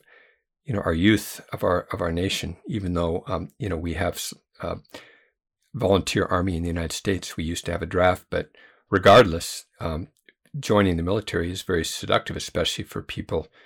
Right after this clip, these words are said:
from the ghetto and from places of poverty, because it gives people, you know, the opportunity of, of,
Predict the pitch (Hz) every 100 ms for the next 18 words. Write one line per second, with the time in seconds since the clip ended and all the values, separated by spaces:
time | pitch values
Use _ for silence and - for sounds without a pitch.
0 | - _ _ _ - 135 98 90 90 80
1 | 80 - 95 82 87 - _ - 87 76
2 | 98 - - 95 95 98 82 _ _ _
3 | - - 85 - - 85 - - 82 -
4 | 82 - _ _ _ - 92 80 - 82
5 | - 98 101 87 90 - - - - _
6 | _ - 90 - - _ - 95